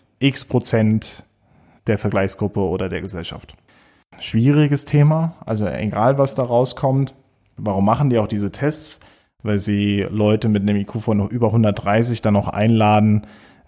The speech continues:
ähm, diesem Club Mensa beizutreten. Zwei Standardabweichungen entfernt von, von hundert. Und dann sind wir dort auch beide,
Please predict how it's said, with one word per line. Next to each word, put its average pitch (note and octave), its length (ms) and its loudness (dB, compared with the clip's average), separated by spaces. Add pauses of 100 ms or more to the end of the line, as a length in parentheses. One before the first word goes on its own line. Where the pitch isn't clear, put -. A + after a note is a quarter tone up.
ähm, F#2+ 320 2
diesem G2 240 0
Club A#2 320 0 (640)
Mensa G#2+ 360 2
beizutreten. B2+ 920 0 (500)
Zwei G#2 280 0
Standardabweichungen G#2 1080 0
entfernt A2+ 560 -2
von, G2 460 -2
von G2 340 -6
hundert. B2 400 2 (400)
Und G2 480 -2 (480)
dann G2+ 380 -2
sind G#2 180 -2
wir B2 80 2
dort G#2+ 240 0
auch G2+ 200 -2
beide, G#2 800 0